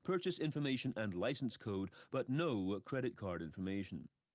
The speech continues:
The majority of the customers affected, over ninety-one thousand, are from Japan, and the other thirty-five thousand belonging to customers in the other one hundred and forty-eight countries.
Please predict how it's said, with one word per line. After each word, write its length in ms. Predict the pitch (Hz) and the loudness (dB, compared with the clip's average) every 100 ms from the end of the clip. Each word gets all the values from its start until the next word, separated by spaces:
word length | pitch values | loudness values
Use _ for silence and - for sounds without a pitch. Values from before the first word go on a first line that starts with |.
| _ _ _ _ | _ _ _ _
The 60 | 165 | 0
majority 400 | 165 185 220 220 | 2 2 2 2
of 60 | 175 | 0
the 80 | |
customers 360 | 196 190 185 170 | 0 0 2 0
affected, 460 | 156 196 - 135 151 | 2 0 0 2 2
over 180 | 120 | 2
ninety-one 440 | 110 123 123 117 107 | 2 2 2 2 2
thousand, 420 | 139 160 156 156 | 2 0 2 2
are 160 | 127 127 | 0 0
from 220 | 127 117 | 0 -2
Japan, 520 | - 165 196 175 175 | 0 0 2 2 2
and 120 | 131 | 2
the 100 | 117 | 2
other 160 | 135 156 | 2 0
thirty-five 480 | 156 151 147 143 120 | 0 0 2 0 2
thousand 340 | 143 143 147 | 2 2 0
belonging 360 | 143 151 165 156 | 0 2 0 0
to 120 | 165 | 0
customers 480 | 165 147 156 151 - | 0 -2 -2 -2 0
in 160 | 156 151 | 0 2
the 100 | 123 | 2
other 220 | 135 127 | 0 0
one 180 | 127 131 | 0 2
hundred 260 | 131 127 | 2 2
and 120 | 127 | 0
forty-eight 500 | - 120 107 101 90 | 0 0 0 -2 -2
countries. 500 | - 113 113 87 - | -2 -2 0 -4 -6